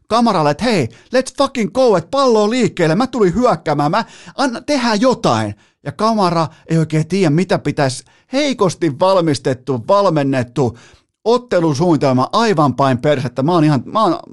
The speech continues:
todella pettynyt. Tän takia mä en oota mitään muuta tiistai-illalta kuin pannukakkuesitystä vieraskentällä Kazakstania vastaan.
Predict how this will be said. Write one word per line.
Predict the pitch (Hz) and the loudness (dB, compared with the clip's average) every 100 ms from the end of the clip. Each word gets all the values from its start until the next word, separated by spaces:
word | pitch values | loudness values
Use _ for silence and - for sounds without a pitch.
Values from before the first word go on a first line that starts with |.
| - | -6
todella | 214 208 151 123 | -2 2 2 2
pettynyt. | 135 123 131 113 | -2 -2 -4 -2
Tän | 220 | -2
takia | 208 185 170 127 - - - _ _ | -2 0 0 -2 -10 -20 -20 _ _
mä | 175 180 | 0 2
en | 160 | 4
oota | 160 160 151 | 2 2 2
mitään | 151 165 151 127 | 2 2 2 2
muuta | 135 127 | 2 0
tiistai-illalta | 120 147 131 135 123 123 120 120 | 0 0 0 0 0 0 0 -2
kuin | 117 120 117 110 101 - - 120 117 | -2 0 2 0 -4 -10 -12 -12 -4
pannukakkuesitystä | 165 190 156 135 131 - 135 131 123 117 123 | 0 2 2 0 -2 0 0 0 -2 -4 -2
vieraskentällä | 117 127 117 - 127 113 117 | 0 0 0 -2 -4 -2 -4
Kazakstania | 120 120 107 117 110 | -4 -6 -6 -4 -4
vastaan. | 104 98 - - | -4 -8 -8 -12